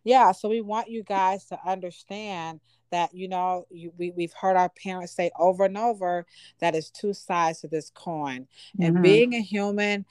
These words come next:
Speaker 1: um, I'm sure you guys are definitely, you know, Robin, you are doing, like, an outstanding job of letting everybody know that this is definitely a journey and you don't have to go at it alone,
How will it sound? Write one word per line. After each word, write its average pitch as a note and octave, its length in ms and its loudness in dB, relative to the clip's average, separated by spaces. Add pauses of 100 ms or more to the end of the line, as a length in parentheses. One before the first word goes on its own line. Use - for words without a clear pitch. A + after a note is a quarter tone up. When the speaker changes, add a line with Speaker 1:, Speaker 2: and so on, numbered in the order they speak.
(220)
Speaker 1:
um, D#3 240 -2
I'm E3+ 120 0
sure F#3+ 200 -2
you F#3 160 -2
guys E3 380 2
are D3+ 60 -4
definitely, D#3+ 580 -2
you E3+ 100 -6
know, E3 140 -2
Robin, D#3+ 420 2
you F#3 240 -4 (320)
are E3+ 80 -2
doing, E3 300 0
like, D#3+ 180 -6
an E3 80 -6 (100)
outstanding F#3 800 -4
job F3+ 480 0 (260)
of E3+ 100 -8
letting F3+ 260 -4 (100)
everybody G3 580 0
know E3 300 -2
that D3 240 -4
this E3+ 220 -4
is D#3 140 -18
definitely E3 440 -4
a D3+ 60 -4
journey E3 580 -6 (380)
and E3+ 180 -4
you E3 100 -6
don't E3+ 260 6
have F3 280 2
to E3+ 100 -4
go D#3 380 2
at D3+ 160 2
it F#3+ 100 -4
alone, A#3+ 580 0